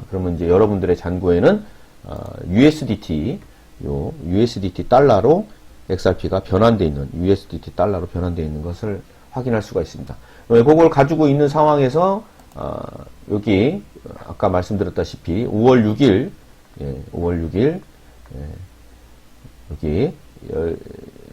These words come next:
여기 시간 나오죠? 열두 시부터 일곱 시까지 클레임,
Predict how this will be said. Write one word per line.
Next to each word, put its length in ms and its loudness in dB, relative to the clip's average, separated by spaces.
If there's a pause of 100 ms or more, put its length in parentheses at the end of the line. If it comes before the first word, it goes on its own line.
(680)
여기 120 -10
시간 260 -2
나오죠? 520 0
열두 240 4
시부터 600 0
일곱 260 -4
시까지 600 -4 (260)
클레임, 440 4